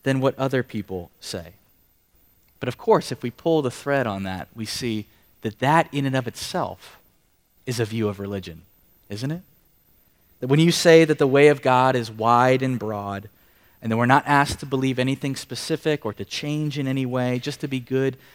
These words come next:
decent people, when you say that you shouldn't evangelize, you shouldn't tell people that Jesus is the only way, you are now evangelizing.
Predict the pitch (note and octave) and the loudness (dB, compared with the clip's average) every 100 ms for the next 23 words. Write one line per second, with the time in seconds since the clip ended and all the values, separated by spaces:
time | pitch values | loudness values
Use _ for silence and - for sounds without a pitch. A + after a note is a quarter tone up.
0 | _ - C3 A#2+ - - C3 B2+ C3 B2 | _ -4 -2 0 -4 -6 -10 -6 -4 0
1 | C3 C#3 - D3+ C#3 C3 - - - - | 2 0 2 2 4 2 -2 -16 -20 -8
2 | B2 - - E3 D#3 C#3+ C#3+ C#3+ D3+ D#3 | -4 -2 0 0 0 -2 2 2 2 0
3 | D3 D3 D3 D3+ - - - - - E3+ | 2 2 0 -2 -8 -14 -14 -8 -4 -2
4 | D3 - D#3 C#3+ - D#3 D#3 D3+ C#3 - | -4 -4 -2 -4 -4 -8 -4 -4 -4 -6
5 | C3 C3+ C3 - B2 A#2+ A#2+ B2 A#2 A2+ | -8 -8 -8 -10 -10 -4 -4 -2 -4 -4
6 | B2+ G#2+ G#2+ - _ _ _ _ _ _ | -2 -4 -6 -12 _ _ _ _ _ _
7 | _ _ _ A#2+ C3+ D#3 C3+ D3+ D3+ E3+ | _ _ _ -2 2 4 4 2 0 0
8 | G#3 D#3+ G#2+ F#2+ F#2 | 0 -2 -4 -8 -12